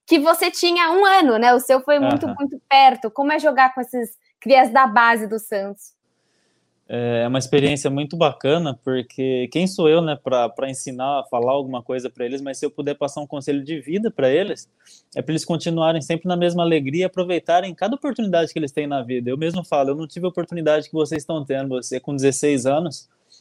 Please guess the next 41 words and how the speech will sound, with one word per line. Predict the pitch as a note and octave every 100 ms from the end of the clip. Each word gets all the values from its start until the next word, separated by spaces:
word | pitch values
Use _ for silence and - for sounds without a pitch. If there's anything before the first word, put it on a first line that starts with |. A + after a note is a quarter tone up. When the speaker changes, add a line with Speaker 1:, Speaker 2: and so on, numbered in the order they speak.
| _
Speaker 2:
você | A#2 A#2+ A#2 - B2+ C3
subiu | - D3+ C#3 F3+
pra | F3+
equipe | D#3 D#3+ -
principal | D3 D3+ - C#3 D3+
do | D3
Santos. | - C3+ C#3+ - - _ _ _ _
Olha | - A2+
a |
oportunidade | D3 C#3+ E3 D3 D3
bacana | C#3+ C#3 - C#3+ C#3
que | C3+
você | B2+ C3
tá | B2+
dando, | A#2 B2 B2+
dá, | C#3+
dê | C3 E3
valor | F#3+ E3+ E3+
a | D3
isso, | E3 -
porque | D3+ D#3
muita | D3 D3+ C4+ D4+ F#3+
gente | F3+ F3
que | -
tá | D3+
lá | D3
fora | - C#3 D#3
tem | E3 - F3
esse | E3+ D#3+
sonho, | - C#3 C3
sabe?" | B2 C3 G#3+ - _ _ _ _ _
E | - A#2+
aí | A#2 A#2+
eles, | B2+ C3 C#3+ C#3+ C3 A#2 -
eles, | - A#2 A#2 A#2 A#2 A2 A2
eles | A#2+ A#2+
escutam | A#2 - C#3 D#3+ D3 A#2+
e |
eles, | A#2+ A#2+ A#2 A2 - _ _ _ _
eles | - A#2 A#2 A2+ G#2+
sempre | - B2+ B2 C#3 C3 A2+ A2